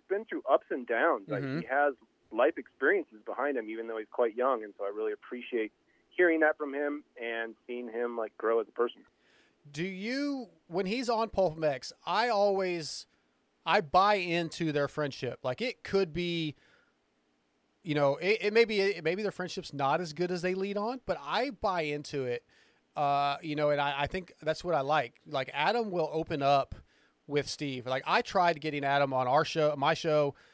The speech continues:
Speaker 2: for a couple weeks, and I was just kept being told, "Oh, he's too busy. He's not gonna do any podcasts." But he's willing to do Steve's show. I think they have that bond, and Adam is always very open with him, and we're gonna talk about a couple of those things.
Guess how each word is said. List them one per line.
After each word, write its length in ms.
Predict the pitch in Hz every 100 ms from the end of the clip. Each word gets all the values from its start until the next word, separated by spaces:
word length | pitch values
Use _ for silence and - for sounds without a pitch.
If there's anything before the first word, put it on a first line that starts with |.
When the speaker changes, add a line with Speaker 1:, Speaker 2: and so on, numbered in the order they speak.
| _ _ _ -
Speaker 2:
for 100 | 143
a 40 |
couple 300 | - 180 156
weeks, 360 | 143 143 131 -
and 120 | 131
I 120 | 131
was 80 | 143
just 140 | 139 -
kept 180 | 151
being 180 | 139 131
told, 300 | 151 139 131
"Oh, 80 | 135
he's 180 | 139 -
too 140 | 160
busy. 260 | 143 139 139
He's 140 | 135
not 180 | 143 139
gonna 80 | 139
do 140 | 135
any 80 | 127
podcasts." 580 | 175 208 - 143 131 - _ _ _
But 100 | 160
he's 180 | 151 151
willing 280 | 185 254 247
to 100 | 170
do 160 | 165 156
Steve's 340 | - 151 143
show. 460 | - 143 135 127 - _ _ _ -
I 80 | 156
think 220 | 214 220
they 100 | 202
have 200 | 190 165
that 220 | 156 131
bond, 400 | 147 156 170 165
and 500 | 151 147 143 139 135 _ _ 139
Adam 280 | 160 185
is 140 | 165 147
always 380 | 147 160 165 127
very 260 | 156 143
open 300 | 147 165 139
with 160 | 135 139
him, 120 | 131
and 120 | 127
we're 80 | 131
gonna 100 | 131
talk 220 | - 165
about 160 | 135 131
a 20 |
couple 220 | - 135
of 20 |
those 140 | 131 -
things. 380 | 139 123 120